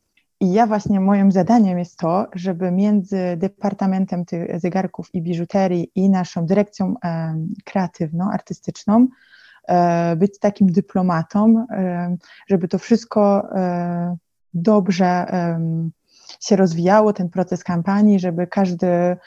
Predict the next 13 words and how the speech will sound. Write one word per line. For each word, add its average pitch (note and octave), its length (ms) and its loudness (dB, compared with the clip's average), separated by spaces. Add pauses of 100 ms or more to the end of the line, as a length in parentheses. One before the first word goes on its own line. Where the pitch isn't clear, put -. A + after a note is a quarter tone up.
(260)
każdy F#3+ 480 0
zespół, F#3 680 -2
em, E3+ 560 -4 (140)
otrzymał F#3+ 460 0
to, F#3+ 200 -2 (720)
czego F#3+ 200 2
potrzebuje, F#3+ 600 0
żeby F3 200 -2
właśnie F3+ 480 -2
komunikować, F#3 880 2
e, F3 200 -6
tą F3 160 -6
kampanię. F3 520 -2